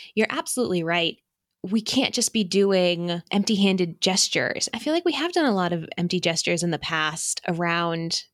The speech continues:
these things. It's not just enough to say, "Well, I support that," or, "I'm okay with them running," if you don't show up for them at the polls. It's not enough to say, "I'm in support of this policy for women," if you don't elect people who have the power to vote on that <laughs> policy.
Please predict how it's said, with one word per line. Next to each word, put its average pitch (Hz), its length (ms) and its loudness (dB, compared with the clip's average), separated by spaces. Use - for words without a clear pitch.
these 175 200 -2
things. - 260 -2
It's - 140 -8
not 269 180 -4
just 302 320 -2
enough 196 280 0
to 190 80 -4
say, 160 420 0
"Well, 156 500 -6
I 440 60 4
support 220 380 0
that," 262 240 2
or, 202 180 2
"I'm 277 140 -2
okay 220 260 2
with 190 160 0
them 175 180 2
running," 180 460 2
if 180 100 -2
you 202 100 2
don't 196 220 0
show - 200 2
up - 120 0
for 190 80 0
them 180 100 0
at 175 100 -2
the 147 60 -4
polls. - 480 -2
It's - 540 -4
not 233 180 0
enough 190 400 0
to - 140 -6
say, 165 560 0
"I'm 165 560 -4
in 220 180 4
support 214 400 0
of 170 160 -2
this 175 160 2
policy 170 840 2
for 175 200 0
women," 170 320 2
if 180 140 0
you 202 60 4
don't 180 260 2
elect 175 340 0
people 156 480 0
who 202 60 2
have 170 240 2
the 165 80 2
power 165 300 0
to 170 100 -6
vote 180 320 2
on 170 140 -2
that 143 160 -2
<laughs> - 0 -
policy. - 840 2